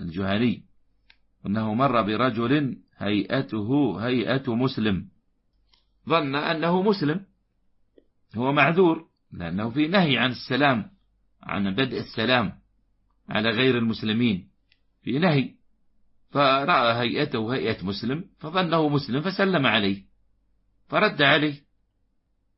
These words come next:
هذا الرجل رد: "وعليك ورحمة الله وبركاته". قال له الغلام، "الغلام الذي كان مع عقبة بن عامر الجهني." قال: "إنه نصراني"، يعني: "نصراني، كيف سلمت عليه؟"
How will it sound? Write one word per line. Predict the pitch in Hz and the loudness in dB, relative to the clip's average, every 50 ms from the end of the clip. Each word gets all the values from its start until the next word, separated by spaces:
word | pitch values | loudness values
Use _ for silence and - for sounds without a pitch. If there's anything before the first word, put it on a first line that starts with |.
| _ _ _ | _ _ _
هذا | - 101 104 98 | -6 -4 -4 -2
الرجل | 90 85 95 104 101 147 175 | -2 -2 -4 -4 -2 -2 0
رد: | 196 220 196 - - _ _ _ _ _ _ - - - _ - | 2 0 0 -2 -6 _ _ _ _ _ _ -20 -20 -18 _ -6
"وعليك | 110 107 101 98 113 127 127 101 - 127 | -4 -2 0 0 0 -2 -2 -4 -4 -4
ورحمة | 123 123 107 92 87 82 73 69 101 90 85 - | -4 -2 -2 -4 -4 -6 -6 -6 -8 -8 -8 -8
الله | 85 85 90 107 123 127 127 | -10 -8 -4 -2 0 0 0
وبركاته". | 117 98 92 85 80 76 - 127 131 131 127 - 123 120 - _ _ _ _ _ _ _ _ _ _ _ _ _ _ _ _ - _ _ _ _ - | 0 -2 -4 -6 -8 -8 -4 -2 -2 -2 -2 -4 -10 -14 -14 _ _ _ _ _ _ _ _ _ _ _ _ _ _ _ _ -20 _ _ _ _ -6
قال | - 151 156 151 | -2 0 0 2
له | 139 147 147 143 | 2 2 4 4
الغلام، | 131 117 107 123 120 127 123 107 90 | 2 2 2 0 2 2 2 2 0
"الغلام | - 90 85 87 98 113 135 139 131 | -4 -6 -6 -4 -2 -2 0 -2 -2
الذي | 123 123 123 117 123 127 | -2 -2 -2 -2 -4 -4
كان | - - 139 131 127 120 120 | -2 -2 -2 0 0 0 0
مع | 123 123 120 127 117 98 | 0 0 2 0 0 0
عقبة | 127 131 - 98 90 98 | -2 -4 -6 -4 -4 -4
بن | 92 90 95 | -2 -2 -4
عامر | 90 87 110 110 107 101 101 101 | -2 0 0 0 0 0 0 0
الجهني." | 101 95 82 92 95 92 95 95 98 98 87 65 - _ _ _ _ _ _ _ _ _ _ _ _ _ _ _ _ _ _ _ _ _ _ _ _ _ _ _ | -2 -4 -4 -6 -6 -4 -4 -2 -2 -2 -2 -4 -10 _ _ _ _ _ _ _ _ _ _ _ _ _ _ _ _ _ _ _ _ _ _ _ _ _ _ _
قال: | - - 139 135 | -6 -4 -4 -2
"إنه | 120 127 135 139 139 | -2 0 0 2 2
نصراني"، | 139 139 135 - 131 127 131 139 151 156 131 - - - _ _ _ | 2 0 0 -2 0 0 2 2 2 0 -2 -4 -6 -14 _ _ _
يعني: | - 82 82 85 85 | -14 -12 -10 -8 -6
"نصراني، | 95 98 - 120 127 147 151 131 113 | -8 -8 -4 -2 0 0 2 0 0
كيف | - 147 180 - | 0 0 -2 0
سلمت | - 165 147 147 147 135 117 - | 0 0 2 2 2 2 0 -2
عليه؟" | 104 107 101 107 101 - | -4 -2 -2 -4 -4 -6